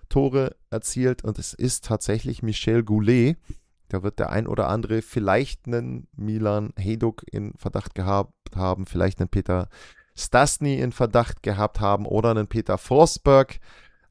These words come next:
Aber bei Stastny und Forsberg war es tatsächlich leider so, die haben zu wenig Spiele absolviert für die Franchise. Und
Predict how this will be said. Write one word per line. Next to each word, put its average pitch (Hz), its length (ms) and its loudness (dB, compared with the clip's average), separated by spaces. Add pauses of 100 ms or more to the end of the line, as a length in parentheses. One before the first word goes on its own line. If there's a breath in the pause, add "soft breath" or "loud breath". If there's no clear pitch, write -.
(120)
Aber 104 300 4
bei 95 520 2
Stastny 104 760 -6
und 95 400 -10
Forsberg - 640 -6
war 87 100 0
es 95 100 -6
tatsächlich 98 540 -6
leider 98 300 2
so, 104 140 -4
die 98 120 -4
haben 98 140 -4
zu 92 160 -8
wenig 107 260 0
Spiele 139 380 8 (400 soft breath)
absolviert 104 560 2
für 104 160 -6
die 98 80 -4
Franchise. 104 640 -4 (1000)
Und 92 240 -2